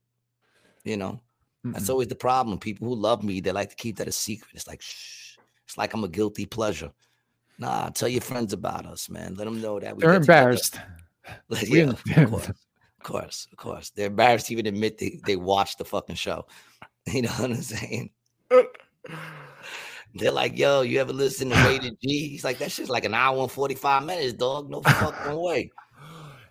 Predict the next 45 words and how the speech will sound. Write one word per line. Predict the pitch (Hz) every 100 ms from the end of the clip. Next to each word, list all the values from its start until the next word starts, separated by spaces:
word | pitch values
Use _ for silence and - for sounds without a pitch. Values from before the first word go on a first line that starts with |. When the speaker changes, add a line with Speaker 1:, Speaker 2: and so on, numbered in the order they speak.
| -
Speaker 2:
Yeah, | 151
when | 147
I | 160
meet | 170 190
new | 156
people, | 160 170 135
they're | 123
like, | 127 139
"Oh, | 143
so | 113
Speaker 1:
You |
Speaker 2:
what | 143
Speaker 1:
know | 156
Speaker 2:
do |
you |
do |
Speaker 1:
what's | 147
Speaker 2:
for | 139
a | 147
Speaker 1:
funny? | 120 - 120
Speaker 2:
living?" | - 80 -
<laughs> |
Speaker 1:
I | 123
said | 120 147 139
that | 127
shit's | 139 135
like | 135 127
an |
hour | 131 131 127
and | 117
forty-five | 135 131 135 127
minutes, | 123 127 123
and | 117
I | 107
looked | 117 107 127
up, | 127 123
and | 107
we |
just | 101 113 -
hit | 113
an | 104
hour | 101 101
and | 98
forty-five | 90 98 92 98 92
minutes. | 90 87 82 - -